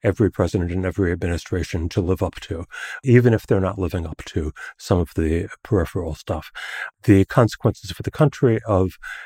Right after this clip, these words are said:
a successful attempt to stay in office despite losing are extraordinarily grave. So, so you got that, uh, for one.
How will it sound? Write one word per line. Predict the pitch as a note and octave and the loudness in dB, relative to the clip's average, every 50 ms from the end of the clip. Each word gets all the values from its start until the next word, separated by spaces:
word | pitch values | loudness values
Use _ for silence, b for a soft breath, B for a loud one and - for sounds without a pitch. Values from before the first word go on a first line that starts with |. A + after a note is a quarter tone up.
| B B - | B B 2
a | G#2+ F#2+ | 2 2
successful | - - G#2+ - - - C3+ - - - - A2 F#2 | 2 -2 -8 -6 -2 0 0 0 -2 -2 0 0 0
attempt | E2 - - F2 E2 - - | 0 0 -4 -4 -4 -4 -6
to | |
stay | - - - A2+ F2 | -8 -2 -2 0 0
in | E2+ E2+ | 0 -2
office | E2 E2 D2+ - - D#2+ D2+ - | -4 -4 -6 -6 -6 -8 -8 -8
despite | _ - - - - F2 F2 F#2+ F#2 | _ -10 -10 -6 -4 -4 -4 -4 -4
losing | E2+ E2 D#2 - E2+ D#2+ D#2 B B B B B B B - - | -4 -6 -2 -2 -2 -4 -4 B B B B B B B -16 -4
are | - C3+ A2 G#2 A2+ A#2+ | 0 4 4 4 4 2
extraordinarily | A2 - - - - - B2 A#2 - A2+ G2+ G#2 A2 A2+ G2 F2 F2 E2 | 0 -2 -6 -12 0 0 0 2 2 2 2 4 4 2 2 0 -4 -6
grave. | - - F2+ E2+ F2 F2 F2 - | -8 -8 -10 -8 -10 -12 -16 -18
So, | - - - G#2+ G#2+ | -4 0 0 0 0
so | - - - B2 | 0 0 2 4
you | A2+ A2+ A#2+ | 4 4 2
got | - E3 - - _ | 2 0 0 0 _
that, | - G#2+ F2 E2 E2+ - B B B B B B B B - | -2 -2 -2 -4 -6 -8 B B B B B B B B -8
uh, | A2+ - G#2+ | -8 -8 -2
for | - C#3 A2+ | 0 0 2
one. | F#2 E2+ E2+ F2 | 2 2 -2 -4